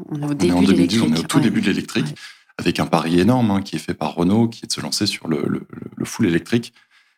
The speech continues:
Speaker 2: et avec cette technologie de rupture, vraiment pour, euh, pour le, l'industrie automobile, qui va de soi aujourd'hui, mais qui à l'époque, euh, était un peu, un peu, j'ai, on a eu des réactions très, très
Speaker 1: Ça
Speaker 2: contrastées
Speaker 1: marchera jamais,
Speaker 2: de la part des
Speaker 1: euh,
Speaker 2: concessionnaires et de
Speaker 1: ouais.
Speaker 2: la part des, des sales,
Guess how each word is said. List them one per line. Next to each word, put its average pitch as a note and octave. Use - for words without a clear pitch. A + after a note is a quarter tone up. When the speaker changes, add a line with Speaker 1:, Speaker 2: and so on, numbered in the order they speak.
Speaker 2:
et -
avec F#2+
cette -
technologie F2
de -
rupture, G2
vraiment F2
pour, D2+
euh, D2
pour -
le, D#2
l'industrie D#2+
automobile, G#2
qui -
va F#2+
de E2+
soi -
aujourd'hui, F2+
mais F#2+
qui -
à E2+
l'époque, G#2+
euh, D#2+
était F2+
un D#2+
peu, E2+
un E2+
peu, E2
j'ai, D2
on E2
a F2+
eu F#2
des F2
réactions E2+
très, E2
très -
Speaker 1:
Ça -
Speaker 2:
contrastées -
Speaker 1:
marchera D3+
jamais, D3+
Speaker 2:
de -
la D#3
part -
des D#2+
Speaker 1:
euh, -
Speaker 2:
concessionnaires E2
et D#2
de D2
Speaker 1:
ouais. C#2+
Speaker 2:
la D2+
part D2+
des, D2
des -
sales, D2+